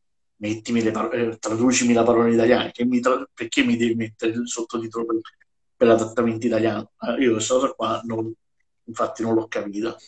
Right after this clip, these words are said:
E questa cosa qui invece in, eh, Il talento di Mister Crocodile non c'è, perché i doppiatori cantano lo stesso. Infatti, eh, piccolo aneddoto, aneddoto, io f-,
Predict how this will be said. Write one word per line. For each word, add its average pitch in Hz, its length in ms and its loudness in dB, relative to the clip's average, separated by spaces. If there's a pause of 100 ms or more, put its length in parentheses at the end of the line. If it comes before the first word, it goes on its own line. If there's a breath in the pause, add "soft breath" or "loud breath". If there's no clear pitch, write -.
(1040 loud breath)
E 180 140 4
questa - 260 4
cosa 208 260 2
qui 165 140 6
invece 127 580 2
in, 139 340 -2
eh, 120 460 2
Il - 140 -18
talento 139 280 -2
di 117 80 0
Mister 117 340 -2
Crocodile 123 720 0 (640)
non 135 140 0
c'è, 104 180 -4
perché 120 280 -6
i 185 200 -4
doppiatori 160 920 6
cantano 131 480 2
lo 120 100 4
stesso. 113 520 -4
Infatti, 131 500 -2 (1000 loud breath)
eh, 117 500 6
piccolo 131 380 2
aneddoto, 120 680 2
aneddoto, 127 680 2 (160)
io 139 280 8
f-, - 200 -6